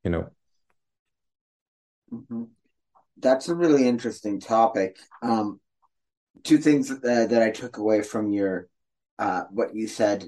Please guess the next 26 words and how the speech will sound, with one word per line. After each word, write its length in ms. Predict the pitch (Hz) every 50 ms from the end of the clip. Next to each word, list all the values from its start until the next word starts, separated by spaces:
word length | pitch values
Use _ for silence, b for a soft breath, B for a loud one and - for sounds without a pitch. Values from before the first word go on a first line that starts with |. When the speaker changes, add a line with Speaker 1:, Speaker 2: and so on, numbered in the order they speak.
| - _ _ _ _ _
Speaker 2:
First 280 | - 147 143 139 - -
thing, 280 | 131 123 120 117 113 117
it 160 | 131 131 131
really 380 | 151 170 170 160 139 131 113
is 280 | 117 131 123 120 - -
true 380 | - - - 143 131 123 120 113
that 200 | 110 110 110 -
our 220 | 104 110 110 -
eyes 540 | - 117 120 120 117 117 110 110 107 - - _
are 440 | - 104 104 104 104 104 101 101 98 -
better 220 | - 123 120 113 113
than 200 | 107 110 107 92
any 200 | 104 113 113 104
camera 380 | - - 120 113 113 110 107
because 260 | 95 107 107 120 107 101
we 140 | 117 123
have 160 | 127 127 113 113
a 40 |
lot 320 | 113 110 107 107 107 - 101
more 380 | 107 107 104 101 101 95 95 _ _ _ _ _ _ _ _ _ _ _ _
range. 800 | 113 110 110 113 135 139 143 139 131 123 120 117 113 101 92 - - _
Our 360 | - 71 95 117 117 113 -
eyes, 640 | 104 123 131 127 123 120 117 117 110 110 - - _ _ _ _ _ _ -
uh, 240 | 113 110 107 98 - - _ _ _ _
even 300 | - 135 135 131 131 127
when 300 | 127 127 123 120 117 113